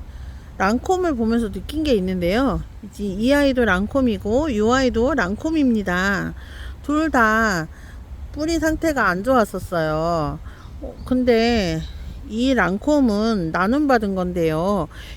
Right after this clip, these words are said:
요 아이가 자구를 받아서 키우신 거라고 했어요. 그래서 잘 크고 있었거든요.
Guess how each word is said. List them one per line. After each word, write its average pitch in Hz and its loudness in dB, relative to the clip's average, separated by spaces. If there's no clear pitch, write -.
요 254 6
아이가 196 2
자구를 220 0
받아서 175 0
키우신 320 0
거라고 180 2
했어요. 160 0
그래서 247 2
잘 240 4
크고 359 0
있었거든요. 226 0